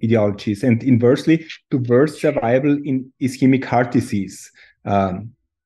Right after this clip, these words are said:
in cardiac amyloidosis, however, the indirect effect of etiology was mitigated by a positive indirect effect of ejection fraction. And this is, uh, uh, true, uh, or due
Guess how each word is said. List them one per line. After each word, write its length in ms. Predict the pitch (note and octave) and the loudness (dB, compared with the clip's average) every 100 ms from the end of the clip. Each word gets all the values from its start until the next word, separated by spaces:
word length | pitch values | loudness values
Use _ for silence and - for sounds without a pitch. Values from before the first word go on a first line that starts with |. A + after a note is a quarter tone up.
| _ _ _ _ | _ _ _ _
in 380 | - A#2 A2+ - | 0 2 0 -8
cardiac 480 | - C3+ F3 F3 - | -4 0 2 0 -2
amyloidosis, 720 | C#3+ B2+ B2 A2+ B2 A3+ - - | 0 2 2 2 2 0 -2 -6
however, 480 | A#2+ G#2+ G2+ A2 A2 | -4 -2 -2 -4 -4
the 260 | A2+ A2+ C#3 | -2 -2 2
indirect 580 | G3 A#3+ G3 A#2 G2+ - | 2 4 0 0 -2 -6
effect 440 | G2+ G2+ F#2+ - | -6 -6 -8 -6
of 120 | G#2 | -4
etiology 600 | A#2+ A2 G#2 A2 A#2 - C3 | -2 0 2 0 0 0 0
was 220 | B2+ - | 0 0
mitigated 800 | C#3+ G3+ F2+ G2+ F#2 - G#2 - | 0 0 -2 -4 -4 -8 -14 -6
by 160 | - G#2+ | -2 0
a 100 | G#2+ | 0
positive 600 | - A2 B2 C#3+ C3+ C3 | -2 0 0 -2 -4 0
indirect 500 | A#2+ A#2+ B2+ B2 - | 0 0 0 0 -4
effect 400 | A#2+ A#2 A2+ - | -4 -2 -4 -6
of 140 | A2+ | -8
ejection 500 | A#2+ A#2 D#3 D3+ - | -8 -6 -6 -6 -10
fraction. 500 | A#2 G2 G2+ - G2+ - _ _ | -10 -10 -10 -12 -14 -18 _ _
And 160 | B2 B2 | 2 4
this 180 | D3+ D#3 | 4 2
is, 220 | D3+ - | 0 2
uh, 280 | B2 B2 B2+ - - _ _ C3 | 2 2 0 -4 -20 _ _ -2
uh, 280 | A#2+ A2 A2 - - _ - | 2 4 2 -2 -16 _ -10
true, 500 | - B2+ C#3+ G3+ G3+ _ _ | 2 4 4 2 -4 _ _
uh, 260 | A#2+ A2+ A2+ | -4 -4 -2
or 140 | C#3+ A#2+ | 2 2
due 640 | A#2+ - C3 D#3+ F3+ D3+ | 0 2 4 4 2 -2